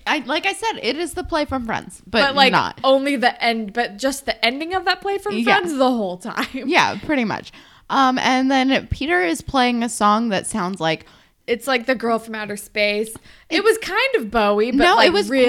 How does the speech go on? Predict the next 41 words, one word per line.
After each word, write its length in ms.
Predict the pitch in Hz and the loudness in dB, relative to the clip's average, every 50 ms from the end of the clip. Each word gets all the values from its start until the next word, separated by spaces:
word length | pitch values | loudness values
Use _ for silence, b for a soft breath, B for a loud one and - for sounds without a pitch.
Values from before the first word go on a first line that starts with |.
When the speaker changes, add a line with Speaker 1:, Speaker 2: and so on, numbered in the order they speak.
| 370 392 480 - - | 4 4 2 2 0
Speaker 1:
great. 20 | - | -2
Speaker 2:
bad. 420 | 190 175 165 - - - 202 208 | -6 -8 -10 -10 -10 -10 -8 -2
Speaker 1:
No, 340 | 294 381 480 508 440 - - _ _ - | 0 2 2 2 2 0 -4 _ _ 4
I 180 | 330 415 440 381 | 4 4 4 4
liked 200 | 381 - - 403 | 2 2 2 0
it. 80 | - | 0
It 160 | - 254 - | -2 -2 0
was 160 | 247 349 294 247 | 0 0 0 0
very 400 | 220 220 320 320 330 339 359 339 | 2 2 2 2 2 0 -2 -4
Flaming 480 | - - 320 285 285 285 285 285 262 | -4 -6 -4 -2 -2 0 0 0 0
Lips. 340 | 262 247 208 - - - - | 0 0 0 -2 -4 -6 -6
It 120 | - - | -4 -4
was 180 | 240 269 247 - | -4 -4 -2 -2
like, 240 | 285 269 277 - - | -2 -2 -2 -4 -6
it 160 | - - 277 | -6 -6 -4
was 300 | 226 277 247 220 240 - _ _ - | -4 -4 -6 -8 -10 -16 _ _ -16
just 220 | - - 285 320 | -8 -2 2 4
Speaker 2:
He 160 | 349 349 339 | 6 6 6
was 260 | 330 294 302 269 240 226 | 4 2 -2 -4 -6 -8
very 460 | 202 196 233 220 214 208 202 196 - | -6 -2 0 0 2 2 0 -2 -4
auto-tuned. 760 | - 180 170 - - 156 202 - - - 90 - - 233 240 | -6 -6 -6 -6 -6 -8 -10 -10 -12 -12 -12 -12 -10 -10 -8
Speaker 1:
He 120 | 226 320 | -6 -4
was 140 | 330 349 320 | -4 -4 -4
extremely 480 | 370 - - - - 359 349 339 339 269 | -6 -6 -6 -4 -2 -2 0 2 2 2
auto-tuned, 640 | 294 339 349 339 - - 262 254 233 240 254 254 - - | 2 2 2 0 -2 -2 0 0 0 0 0 -2 -2 -2
and 280 | - 214 247 233 208 233 - | -2 -2 -2 -2 -4 -6 -6
they 160 | 214 226 262 | -4 -2 -2
made 200 | 240 254 262 254 | 0 0 0 0
him 120 | 254 285 277 | 0 -2 0
sound 240 | - 277 254 254 | 2 2 2 4
like 160 | 254 254 254 - | 2 2 0 -2
the 80 | - | -6
Flaming 400 | 254 - 254 233 247 240 254 269 | -4 -2 -2 -2 0 0 -2 -2
Lips, 300 | 339 - - - - - | -2 -4 -6 -8 -8 -10
which 160 | 214 220 226 | -10 -6 -4
is 180 | 359 285 208 170 | -4 -4 -4 -2
why 260 | 165 175 170 151 165 175 | 0 0 0 0 0 -4
it 200 | 202 233 - - | -6 -6 -6 -6
was 220 | - 370 381 - | -6 -8 -8 -8
great. 520 | - - - - 480 480 - 180 - - | -12 -16 -10 -6 -4 -4 -4 -4 -6 -8
Speaker 2:
Yeah. 460 | - 247 233 220 214 208 202 196 190 | -4 0 2 2 4 4 4 2 2